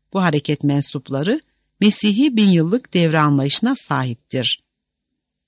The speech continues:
Onlar hayatlarını göğün krallığının yeryüzünde yeniden hakim olması gayesine adamışlardır. Bu noktada diğer Mesih'i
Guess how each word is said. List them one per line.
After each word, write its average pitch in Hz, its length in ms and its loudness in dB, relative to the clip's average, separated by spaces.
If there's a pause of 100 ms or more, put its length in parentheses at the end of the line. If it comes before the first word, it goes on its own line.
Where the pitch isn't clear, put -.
(340)
Onlar 240 440 6
hayatlarını 175 680 2
göğün 185 360 2
krallığının 156 760 2
yeryüzünde 165 560 0
yeniden 196 480 2
hakim 170 400 0
olması 135 360 0
gayesine 135 520 -2
adamışlardır. 123 1000 -4 (920)
Bu 277 120 6
noktada 214 580 2
diğer 180 280 0
Mesih'i 143 600 -2